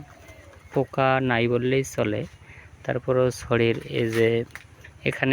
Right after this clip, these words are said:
একটু ছায়া, গাছের ছায়ার কারণে এখানে ভালো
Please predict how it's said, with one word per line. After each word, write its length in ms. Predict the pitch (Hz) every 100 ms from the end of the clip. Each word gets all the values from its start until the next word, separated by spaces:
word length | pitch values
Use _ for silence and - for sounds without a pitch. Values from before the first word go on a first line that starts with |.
| 135
একটু 160 | - 135 -
ছায়া, 320 | - 117 117 190 - - - - 117
গাছের 280 | 117 - 123 -
ছায়ার 240 | 117 117 -
কারণে 260 | 120 120 120
এখানে 320 | 110 120 117 113 120 - - - -
ভালো 200 | 113 113